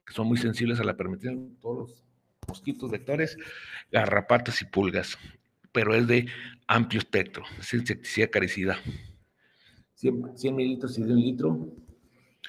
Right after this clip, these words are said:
Y lo podemos tener en cualquier tipo de instalaciones, hasta instalaciones pecuarias. Esto lo usamos mucho acá en nuestra cuenca lechera, igual que el arma. Contra moscas,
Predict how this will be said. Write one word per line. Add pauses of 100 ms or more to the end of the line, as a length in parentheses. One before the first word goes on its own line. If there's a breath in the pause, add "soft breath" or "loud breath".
(140 loud breath)
Y
lo
podemos
tener
en
cualquier
tipo
de
instalaciones,
hasta
instalaciones
pecuarias.
Esto
lo
usamos
mucho
acá
en
nuestra
cuenca
lechera,
igual
que
el
arma. (2000 soft breath)
Contra
moscas,